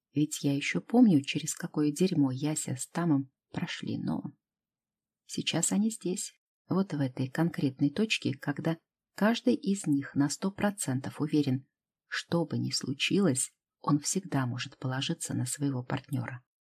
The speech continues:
И я хочу, чтобы Варя могла на меня положиться. Но она пока дикая, немного шипит и огрызается, когда я пытаюсь подойти ближе.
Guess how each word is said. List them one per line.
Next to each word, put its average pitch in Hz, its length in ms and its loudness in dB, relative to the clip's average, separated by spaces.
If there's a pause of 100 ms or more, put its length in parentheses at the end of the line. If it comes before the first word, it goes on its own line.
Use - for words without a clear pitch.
(840)
И 214 100 2
я 208 240 4
хочу, - 320 -6
чтобы 131 320 -2
Варя 151 260 2
могла 131 320 0
на 135 100 2
меня 143 360 4
положиться. 165 580 -4 (1120)
Но 190 140 8
она 208 180 8
пока 214 320 4
дикая, 165 480 4
немного 147 640 6
шипит - 500 -2
и 127 40 4
огрызается, 147 760 4
когда 135 300 -6
я 135 160 -2
пытаюсь 139 440 0
подойти 165 420 -2
ближе. - 360 -4